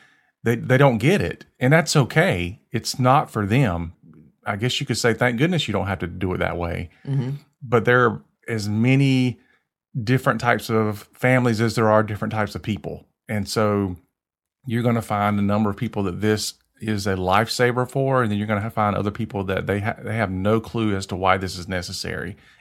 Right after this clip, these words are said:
Speaker 1: And, and even sometimes they can talk bad about the, the methodology and, "How dare you,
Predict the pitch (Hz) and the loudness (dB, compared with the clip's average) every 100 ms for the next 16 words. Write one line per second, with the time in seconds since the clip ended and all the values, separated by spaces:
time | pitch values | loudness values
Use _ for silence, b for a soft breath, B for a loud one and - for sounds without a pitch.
0 | - 107 117 113 123 131 120 110 107 _ | -6 -6 -2 0 2 2 2 2 0 _
1 | - 139 131 123 107 101 98 98 92 90 | -2 2 2 4 4 4 0 -2 -2 -6
2 | b b b b b _ _ - 127 101 | b b b b b _ _ -6 -4 2
3 | 120 95 107 120 117 110 113 104 113 - | 2 4 4 4 4 6 4 4 0 -4
4 | - 120 104 104 104 110 104 104 101 98 | -14 -6 0 2 2 2 6 6 4 0
5 | 101 92 92 113 98 110 113 120 117 117 | -2 -4 -4 -4 -2 2 4 4 2 2
6 | 117 113 | 4 2